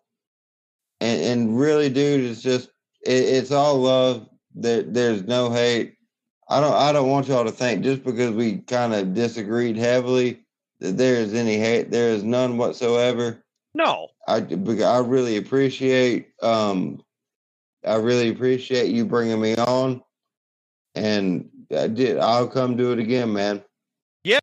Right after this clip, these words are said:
Speaker 2: absolutely. No, no, we want, if you're listening, we want the passion, all right? Just be, be respectful of other people and, and understand that the person you're having a heated discussion with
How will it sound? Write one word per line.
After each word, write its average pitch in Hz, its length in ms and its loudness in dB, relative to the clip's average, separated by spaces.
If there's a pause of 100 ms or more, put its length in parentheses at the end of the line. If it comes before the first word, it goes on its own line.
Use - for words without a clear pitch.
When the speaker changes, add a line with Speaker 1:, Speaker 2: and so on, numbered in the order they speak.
Speaker 2:
absolutely. 220 720 -2
No, 160 280 0 (120)
no, 160 200 0
we 175 180 -4
want, 247 300 0
if 190 180 -8
you're 269 120 -4
listening, 214 460 -2 (1600)
we 226 180 0
want 240 260 0
the 220 80 -6
passion, - 460 -2 (120)
all 135 160 -2
right? 156 260 0 (160)
Just 170 360 -2 (600)
be, 226 260 -2 (340)
be 220 160 0
respectful 208 680 -2
of 175 100 -4
other 190 180 0
people 185 460 -4
and, 165 140 -8
and 165 300 -6
understand 196 600 -2
that 156 200 0
the 156 100 -4
person 185 460 -4
you're 147 120 -8
having 190 400 -2
a 160 40 -2
heated 151 360 -8
discussion 139 520 -4
with 135 200 -4